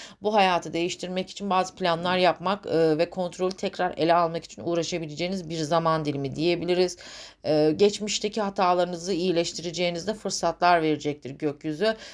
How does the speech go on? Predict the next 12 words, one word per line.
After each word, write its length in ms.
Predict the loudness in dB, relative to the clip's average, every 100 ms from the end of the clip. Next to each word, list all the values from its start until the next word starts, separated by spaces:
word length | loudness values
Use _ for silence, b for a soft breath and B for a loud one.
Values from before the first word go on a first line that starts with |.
| B
ve 40 |
yirmi 280 | 2 2 2
sekiz 300 | 0 0 0
Mayıs'a 340 | 0 0 0 0
geldiğimizde 800 | 4 4 4 0 -4 -2 0 2
Ay 180 | 4 4
Akrep 440 | 2 0 -8 -6
Burcu'ndaki 440 | -8 -6 -8 -8
seyrine 480 | -6 -4 -4 -4 0
devam 360 | 4 6 4 2
ediyor. 420 | -2 0 0 0
Ancak, 440 | 0 0 2 0